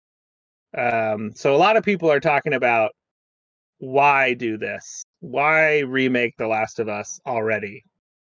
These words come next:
So we're not gonna talk so much about The Last of Us specifically, I don't think. But the topic we wanna talk about today is this idea of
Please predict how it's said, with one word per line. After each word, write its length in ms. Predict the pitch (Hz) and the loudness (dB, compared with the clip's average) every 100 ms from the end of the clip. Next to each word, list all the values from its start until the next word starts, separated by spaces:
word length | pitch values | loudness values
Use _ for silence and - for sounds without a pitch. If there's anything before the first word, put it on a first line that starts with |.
| _ _ _ _ _ _ _ _ _ | _ _ _ _ _ _ _ _ _
So 520 | - - 143 135 127 123 | -10 0 2 4 4 2
we're 140 | 196 | 2
not 160 | 254 220 | 2 0
gonna 160 | 165 | -2
talk 240 | 160 160 - | 0 -2 -2
so 100 | 127 | -4
much 180 | 120 - | -4 -4
about 200 | 117 117 | -8 -6
The 60 | |
Last 320 | 113 127 123 110 | -4 -2 -2 -8
of 60 | |
Us 120 | 113 - | -12 -12
specifically, 540 | 113 131 117 110 110 | -8 -6 -4 -4 -4
I 100 | 110 | -4
don't 200 | 107 - | -6 -4
think. 240 | 117 110 - _ _ _ _ _ - | -2 -2 -6 _ _ _ _ _ -4
But 120 | 135 | -2
the 60 | 139 | 0
topic 400 | 190 185 147 120 | 2 2 0 4
we 120 | 180 | 4
wanna 200 | 175 139 | 6 2
talk 180 | 143 123 | 0 0
about 180 | 120 110 | -2 -4
today 340 | 127 123 120 | -2 0 0
is 320 | 110 147 151 | 2 4 4
this 180 | 143 131 | 2 -2
idea 400 | 131 117 120 120 113 | -2 2 2 0 -2
of 340 | 113 110 | -2 -4